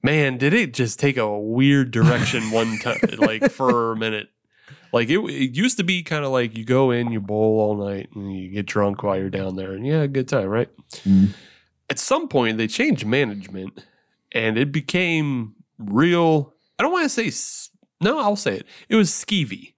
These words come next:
Speaker 1: is what it
Speaker 3: Mm.
Speaker 1: became.
Speaker 2: Oh.
Speaker 1: Were you there for
Speaker 2: I don't think
Speaker 1: skeevy
Speaker 2: I was
Speaker 1: times?
Speaker 2: ever there for skeevy times.
Speaker 1: Okay, yeah. The, it got real skeevy for a minute in that it had, like, twenty dollar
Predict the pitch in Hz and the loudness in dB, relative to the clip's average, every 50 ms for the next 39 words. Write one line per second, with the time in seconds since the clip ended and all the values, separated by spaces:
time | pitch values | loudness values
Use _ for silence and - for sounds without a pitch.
0 | _ _ _ _ _ - - 127 120 151 185 190 - 87 87 85 - 120 123 135 | _ _ _ _ _ -2 0 2 4 4 4 4 2 0 -4 -2 0 2 4 4
1 | 139 139 139 131 123 113 107 101 92 90 95 - _ _ _ _ _ _ _ _ | 6 6 6 4 4 4 2 2 0 -2 -4 -8 _ _ _ _ _ _ _ _
2 | _ _ - 139 139 143 175 208 240 254 311 311 311 330 320 - 170 190 220 262 | _ _ 0 2 4 4 4 4 4 4 2 2 4 4 4 4 4 4 2 2
3 | 277 226 226 220 233 240 220 190 240 - 170 180 190 180 165 175 170 156 151 143 | 2 0 2 4 4 4 4 4 4 4 4 4 4 4 4 4 4 4 2 0
4 | - - 165 156 139 127 120 - 123 110 104 104 98 98 - - _ - 196 196 | 2 4 4 6 6 6 4 4 2 2 0 -2 -6 -8 -12 -6 _ -2 0 0
5 | - 151 120 123 135 127 110 104 117 143 147 - 175 - 277 339 370 - - 185 | 0 0 0 2 0 0 0 0 -2 -4 -4 -4 -4 -2 -2 -2 -2 -2 0 0
6 | 196 180 - - - 185 170 143 120 110 - 113 107 107 107 107 110 - - - | 2 2 0 0 0 0 2 2 0 0 2 0 2 2 2 0 0 -2 -4 -6
7 | - 127 117 113 117 117 113 - - 151 156 _ _ _ - 143 143 139 139 135 | -4 -4 -2 0 -2 -2 -2 -4 -4 -6 -8 _ _ _ -10 -6 -4 -2 -2 -2
8 | 127 120 113 113 113 113 110 104 - _ _ _ _ _ _ _ _ _ _ _ | -4 -4 -4 -2 0 0 -2 -4 -8 _ _ _ _ _ _ _ _ _ _ _
9 | _ _ _ _ _ - - - 127 143 151 151 143 135 139 139 147 151 151 156 | _ _ _ _ _ -8 -2 2 2 4 4 4 2 2 4 4 4 4 4 2
10 | 156 151 - | 2 0 -2